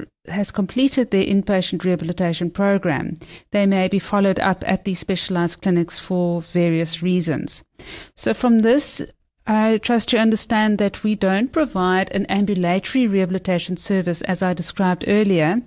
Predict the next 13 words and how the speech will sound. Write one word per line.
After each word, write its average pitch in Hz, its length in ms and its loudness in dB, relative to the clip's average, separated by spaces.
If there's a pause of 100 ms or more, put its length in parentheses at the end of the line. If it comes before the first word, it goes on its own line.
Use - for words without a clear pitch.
(140)
that 180 180 2
is 180 100 4
available 175 600 2
at 165 420 0
day 175 160 2
hospitals 170 640 0
or 165 320 0
an 160 340 0
acute - 380 0
hospital 180 480 -2
outpatient 180 560 -2
department. 165 640 -2 (800)
And 196 360 4